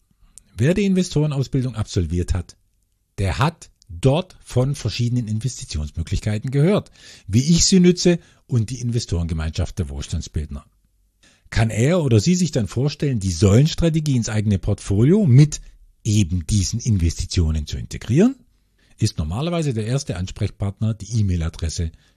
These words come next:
service at wohlstandsbildner punkt de oder Patrick direkt auf dem Seminar.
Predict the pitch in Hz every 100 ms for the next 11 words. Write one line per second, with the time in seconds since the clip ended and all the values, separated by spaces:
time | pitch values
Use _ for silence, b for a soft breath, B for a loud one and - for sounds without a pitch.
0 | _ - 214 208 196 190 202 - 85 -
1 | - - 80 73 - 80 - 85 82 80
2 | 92 73 85 104 156 165 b b b -
3 | 104 139 - - - 90 - 156 67 -
4 | 95 90 101 85 90 85 76 -